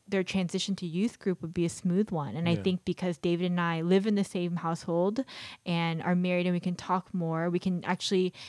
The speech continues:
Speaker 1: you know, communicate better on how we can do that. And
Speaker 2: Yeah.
Speaker 1: so I really think it's a positive for us that we can be in two different ministries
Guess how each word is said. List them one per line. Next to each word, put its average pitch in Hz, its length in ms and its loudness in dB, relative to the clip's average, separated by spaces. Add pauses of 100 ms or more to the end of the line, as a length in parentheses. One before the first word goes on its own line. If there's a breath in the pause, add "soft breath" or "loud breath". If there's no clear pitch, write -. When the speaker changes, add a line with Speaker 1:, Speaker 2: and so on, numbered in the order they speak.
(180 loud breath)
Speaker 1:
you 254 100 2
know, 185 320 6 (360 soft breath)
communicate 240 600 4
better 170 180 0
on 170 80 0
how 202 300 4
we 190 100 4
can 175 200 -4
do 165 180 -2
that. 139 280 -8
And 170 140 -4
Speaker 2:
Yeah. 190 80 -4
Speaker 1:
so 170 260 0 (220 loud breath)
I 233 160 6
really 277 340 2
think 208 380 -4
it's - 180 -8
a 175 120 -2
positive 202 600 0
for 262 200 -2
us 269 320 0
that 180 340 0 (220 loud breath)
we 190 100 4
can 202 160 0
be 190 160 -2
in 180 80 -2
two 196 160 -8
different 180 320 -4
ministries 247 720 -2